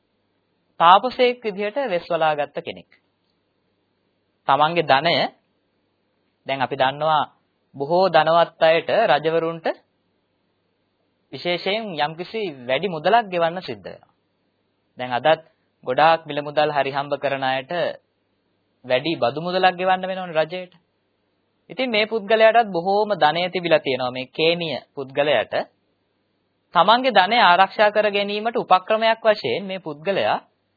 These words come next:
තාපස ජීවිතයක් ගත කරපු බවයි අටුවාව සඳහන් කරන්නේ. එවන් පුද්ගලයෙක්. කේනිය ජටිලයා. ඉතින් මේ කේනිය ජටිලයා කියන ඒ, ඒ කේනිය නැමැති පුද්ගලයා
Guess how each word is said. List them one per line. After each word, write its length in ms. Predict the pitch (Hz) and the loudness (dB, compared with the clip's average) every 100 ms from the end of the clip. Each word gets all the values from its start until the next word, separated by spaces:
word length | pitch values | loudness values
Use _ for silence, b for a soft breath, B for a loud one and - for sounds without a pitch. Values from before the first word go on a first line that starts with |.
| _ _ _ - | _ _ _ 4
තාපස 400 | 170 185 226 262 269 | 8 8 6 -4 -6
ජීවිතයක් 640 | 202 208 196 185 190 240 - _ _ | -4 -4 -4 -4 0 -2 -2 _ _
ගත 220 | 151 147 | -6 -4
කරපු 300 | 151 151 147 | -4 -6 -6
බවයි 300 | 143 139 170 | -4 -2 0
අටුවාව 380 | 165 135 135 135 | -2 -2 -2 -2
සඳහන් 420 | 165 117 117 147 | -2 -6 -6 -8
කරන්නේ. 280 | 151 - - _ - | -10 -14 -14 _ -6
එවන් 260 | 131 165 202 | 0 0 0
පුද්ගලයෙක්. 520 | 110 123 98 90 _ _ _ _ _ _ _ | -10 -10 -12 -12 _ _ _ _ _ _ _
කේනිය 380 | 185 170 156 165 | 2 4 2 -2
ජටිලයා. 480 | 156 120 104 90 - _ _ _ _ _ _ _ _ _ - | -2 -2 -4 -16 -20 _ _ _ _ _ _ _ _ _ -12
ඉතින් 180 | 220 285 | -6 0
මේ 120 | 302 | 0
කේනිය 440 | 277 220 233 254 | 2 2 4 0
ජටිලයා 580 | 233 180 202 202 208 202 | 2 2 2 2 4 4
කියන 240 | 202 202 196 | 0 -2 0
ඒ, 340 | 175 160 - _ _ _ B _ | -2 -4 -6 _ _ _ B _
ඒ 200 | 147 139 127 | -8 -6 -8
කේනිය 400 | - 165 175 180 | -2 0 0 -2
නැමැති 320 | 170 165 160 | -2 -2 -6
පුද්ගලයා 640 | - 131 135 175 131 104 | -8 -8 0 4 4 4